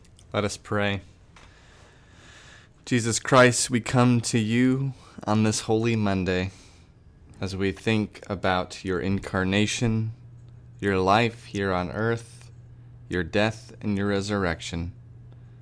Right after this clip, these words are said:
God, may we cherish all these things in our hearts, knowing that you came into the world to be with us, and you are with us today.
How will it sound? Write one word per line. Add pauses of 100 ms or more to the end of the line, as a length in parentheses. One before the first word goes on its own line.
(260)
God,
may
we
cherish
all
these
things
in
our
hearts,
knowing
that
you
came
into
the
world
to
be
with
us, (560)
and
you
are
with
us
today.